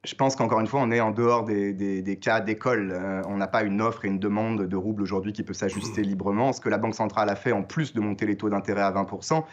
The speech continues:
c'est d'imposer des premiers, une première vague de contrôle de capitaux. Et donc, euh, par certains indicateurs peut-être plus, euh, locaux, euh, euh, de, de taux de change qui peuvent être un peu en marge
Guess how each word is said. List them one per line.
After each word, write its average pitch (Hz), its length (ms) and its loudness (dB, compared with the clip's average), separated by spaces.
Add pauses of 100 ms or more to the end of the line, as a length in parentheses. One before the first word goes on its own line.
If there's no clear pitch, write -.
(260)
c'est - 120 -4
d'imposer 113 380 2
des 110 80 0
premiers, 120 540 2
une 101 200 -2
première 104 320 0
vague 120 240 2
de 104 60 -2
contrôle 107 340 -2
de 104 60 -2
capitaux. 113 460 -2 (420)
Et 101 100 -2
donc, 127 360 2
euh, 98 300 2
par 101 240 0
certains 110 380 -2
indicateurs 110 720 0
peut-être 98 320 -4
plus, 107 300 0
euh, 92 60 2 (280)
locaux, 123 720 4
euh, 98 500 0
euh, - 20 -2
de, 101 240 0
de 98 140 0
taux 117 180 0
de 107 40 -8
change 120 280 0
qui - 80 -8
peuvent 107 160 0
être 104 140 -2
un 107 40 0
peu 107 120 0
en 98 100 0
marge 107 440 2